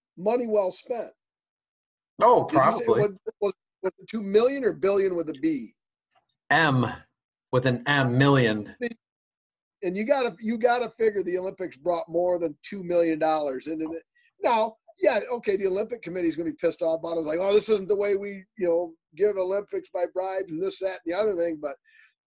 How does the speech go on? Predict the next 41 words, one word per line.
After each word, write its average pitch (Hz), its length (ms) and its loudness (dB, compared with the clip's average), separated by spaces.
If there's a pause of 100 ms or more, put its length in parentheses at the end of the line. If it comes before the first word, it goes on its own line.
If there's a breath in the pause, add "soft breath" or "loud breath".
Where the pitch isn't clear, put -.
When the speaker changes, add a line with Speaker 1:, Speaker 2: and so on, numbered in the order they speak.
Speaker 1:
as 147 120 -4
far 220 340 2
as 160 80 -2
that 208 200 0
guy 202 180 0
giving 202 340 -2
the 208 60 -2
money, 220 380 -4 (680)
I 220 140 4
think 208 200 0
that 190 160 -2
was, 185 180 -6 (220)
that's 220 380 -2
gotta 220 240 4
be 226 100 -2
money 160 300 -6
well 147 240 -4
spent. 170 400 -6
They 180 160 2
had 220 300 0
to 170 80 2
have 147 100 -6
made 147 220 -2
more 143 180 -8
than - 140 -20
two 165 100 2
million 135 320 -6
dollars 143 180 -4 (280)
off 120 240 -6
the 120 80 -10
Olympics. - 640 -10 (440)
Speaker 2:
Yeah, 170 280 6
one 139 180 4
would 139 180 4
think. 135 380 4
I 110 60 0
mean, 123 340 2
you 123 180 0
know, 135 160 6
and 127 240 2
I, 151 320 2